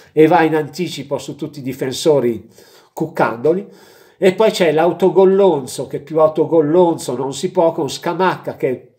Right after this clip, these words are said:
vede tre persone che gli saltano davanti, si mette lì così spaventato come un bambino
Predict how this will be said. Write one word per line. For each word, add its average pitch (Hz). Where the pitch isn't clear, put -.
vede 175
tre 180
persone 185
che 151
gli 151
saltano 170
davanti, 202
si 160
mette 165
lì 160
così 170
spaventato 160
come 147
un 139
bambino 147